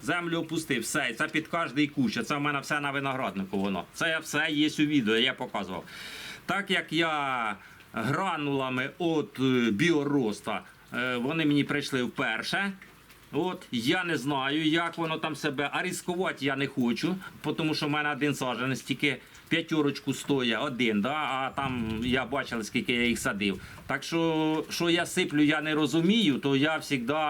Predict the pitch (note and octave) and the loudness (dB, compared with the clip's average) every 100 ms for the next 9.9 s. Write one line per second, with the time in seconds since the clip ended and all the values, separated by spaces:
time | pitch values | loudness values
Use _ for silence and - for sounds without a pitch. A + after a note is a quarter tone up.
0 | D3 A#2 B2 C#3+ B2+ - E3+ C#3+ C3 A#2+ | -2 -2 0 0 0 -2 0 -2 -6 -8
1 | - D#3 D#3 C#3 G#2+ C3+ D3+ D3+ C#3 C#3 | -6 -4 -2 -2 0 2 2 0 -2 0
2 | D3+ B2 G2+ G2+ - - - - D3+ D3+ | 0 0 -2 -4 -6 -16 -12 -6 -4 -2
3 | F3 D3 D3 C#3+ D3 C3+ - B3 G#3+ - | -2 -2 -2 0 2 0 0 0 -2 -6
4 | - - - B2+ C3 B2+ B2 C3+ B2+ G#2+ | -20 -20 -6 -2 0 0 0 0 0 0
5 | B2 A2+ G#2+ D3 D#3 D#3 D3 E3 G3 C4+ | 2 2 2 2 2 0 0 -2 0 0
6 | A3 F#3 C#3 E3+ G#3 F#3+ C#3+ F3 D3 C#3 | 0 -2 -2 -2 0 0 0 -2 -4 -2
7 | D3+ D3 B2+ B2 G2+ - - - - - | -2 0 -2 -2 -4 -10 -20 -20 -20 -20
8 | - - - - C#3+ F3+ D#3+ D#3+ E3 F3 | -20 -20 -18 -4 0 0 0 -2 -2 -2
9 | F#3 D#3+ E3 E3 A#3 A#3+ F3+ C3+ | -2 -2 -2 0 0 2 2 0